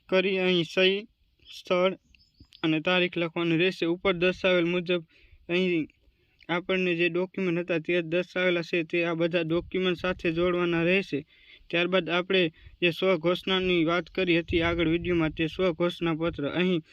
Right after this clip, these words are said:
પિતા અથવા વાલીનું નામ, તેમની ઉંમર, તારીખ, પિતાનું નામ, સરનામું, ત્યારબાદ જોઈએ તો વાર્ષિક આવક લખવાની છે.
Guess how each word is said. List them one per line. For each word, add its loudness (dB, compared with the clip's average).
પિતા 2
અથવા 0
વાલીનું 2
નામ, 0
તેમની 2
ઉંમર, 2
તારીખ, 2
પિતાનું 2
નામ, 0
સરનામું, -2
ત્યારબાદ 0
જોઈએ 0
તો -4
વાર્ષિક -2
આવક -2
લખવાની -2
છે. -2